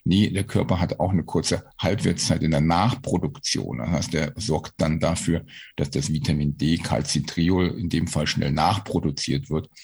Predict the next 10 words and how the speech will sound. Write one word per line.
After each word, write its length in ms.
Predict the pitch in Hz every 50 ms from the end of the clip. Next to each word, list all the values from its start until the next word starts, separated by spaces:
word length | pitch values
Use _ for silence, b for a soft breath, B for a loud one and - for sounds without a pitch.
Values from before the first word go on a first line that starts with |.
| B B B B _
und 80 | - -
hält 240 | 65 73 92 104
es 100 | 139 -
natürlich, 460 | - 76 71 - - 90 80 76 71 69
wenn 140 | 80 92
er 140 | 92 67 55
es 160 | 73 - -
benötigt, 600 | - 82 80 76 76 85 107 104 - 101 - -
dann 220 | 76 73 76 78 73
trotzdem 540 | - - - - - - 90 87 - B